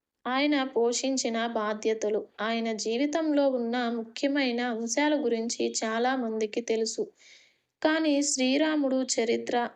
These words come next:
ఆయన త్యాగాలు, ఆరాధన, ఆయన ఘటనల గురించి మాత్రమే కాకుండా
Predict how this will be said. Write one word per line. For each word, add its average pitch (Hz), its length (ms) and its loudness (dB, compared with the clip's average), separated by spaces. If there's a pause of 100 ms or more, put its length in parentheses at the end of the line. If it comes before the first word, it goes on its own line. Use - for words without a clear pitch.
ఆయన 262 320 0
త్యాగాలు, 233 840 0 (180)
ఆరాధన, 240 680 0 (120)
ఆయన 240 460 0
ఘటనల 262 460 0
గురించి 233 480 0
మాత్రమే 226 640 0
కాకుండా 233 720 -2